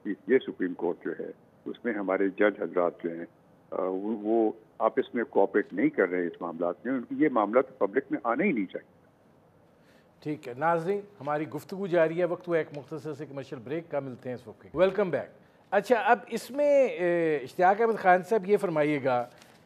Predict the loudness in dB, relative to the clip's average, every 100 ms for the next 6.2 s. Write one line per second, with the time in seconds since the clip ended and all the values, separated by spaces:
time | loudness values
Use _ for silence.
0 | _ -8 -4 -4 -6 -14 -6 0 0 0
1 | 0 4 4 4 0 -4 -6 -4 -2 0
2 | 2 4 4 0 -4 -2 -4 -4 -6 -6
3 | -4 -6 -6 -4 0 2 0 -6 -4 -6
4 | -6 -12 -12 -8 0 2 2 -2 2 4
5 | 4 2 2 4 2 0 0 4 4 2
6 | -2